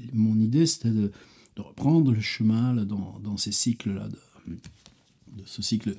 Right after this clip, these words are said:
écrire film. Non, j'ai envie qu'on, qu'on, qu'on s'attarde. C'est ça l'avantage pour moi aussi de l'atelier hebdo, ce que je, euh, ce que je n'en finis pas de découvrir. Mais on a du temps, c'est ouvert. Alors évidemment, t'as des impatiences. Tu dis, « Dis donc, hé, ça là,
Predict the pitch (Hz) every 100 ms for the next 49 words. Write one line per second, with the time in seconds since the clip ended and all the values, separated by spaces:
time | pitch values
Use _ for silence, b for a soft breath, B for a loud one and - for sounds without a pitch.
0 | - 101 - 107 104 - 135 156 180 180
1 | B B B B B - 113 - - 104
2 | 107 110 156 131 120 - 107 107 101 101
3 | 117 - 113 113 101 90 90 - - 143
4 | 135 123 120 143 131 120 120 127 117 147
5 | 131 110 107 110 117 113 107 110 101 92
6 | - 95 101 92 B B B B - -
7 | - - 110 117 113 110 127 123 117 135
8 | 123 110 110 113 110 107 110 101 98 -
9 | - 120 143 143 127 123 - 147 139 127
10 | 107 98 - 135 131 135 135 127 117 120
11 | - - 131 139 131 110 113 110 123 -
12 | 123 117 101 113 120 135 147 135 151 135
13 | - 143 143 131